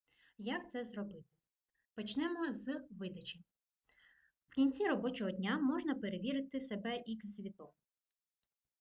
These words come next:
Наприклад, побачили, скільки по готівці і по карті. Нас цікавить пункт у готівки у сейфі.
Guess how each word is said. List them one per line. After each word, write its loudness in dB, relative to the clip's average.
Наприклад, -2
побачили, -2
скільки -2
по -2
готівці -2
і 2
по -2
карті. -8
Нас 2
цікавить -2
пункт -2
у 0
готівки -4
у 0
сейфі. -10